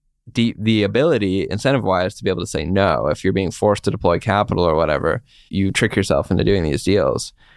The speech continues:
But the good ones, you're just like, "Yep, I get it. Let's do it. This makes a lot of sense." I think part of that is just having the abundance mindset of being like, if things are too hard, just let 'em go. It's fine.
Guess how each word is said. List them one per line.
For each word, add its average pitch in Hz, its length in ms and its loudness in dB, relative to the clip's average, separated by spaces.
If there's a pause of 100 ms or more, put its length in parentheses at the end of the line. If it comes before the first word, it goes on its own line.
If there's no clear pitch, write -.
But 113 140 0
the 120 80 2
good 131 240 2
ones, 104 380 0
you're 95 100 0
just 101 200 -4
like, - 160 -4
"Yep, 131 340 0 (200)
I 107 120 2
get 113 280 2
it. 113 200 0 (120)
Let's 110 280 0
do 107 240 2
it. 98 240 0
This 104 180 -2
makes 101 240 0
a 95 60 -2
lot 92 220 2
of - 80 -6
sense." - 520 -4 (440)
I 101 100 2
think 104 200 0
part 101 180 2
of 98 80 0
that 92 160 2
is 101 80 -2
just - 180 -2
having 95 220 0
the 92 80 2
abundance 90 460 0
mindset 90 600 0
of 104 260 -4
being 92 320 0
like, 67 460 -2 (220)
if 101 100 0
things 104 240 0
are 104 80 2
too 104 180 2
hard, 104 300 2
just - 380 -2
let 101 180 2
'em 104 100 2
go. 98 280 0
It's 104 160 -6
fine. - 320 -2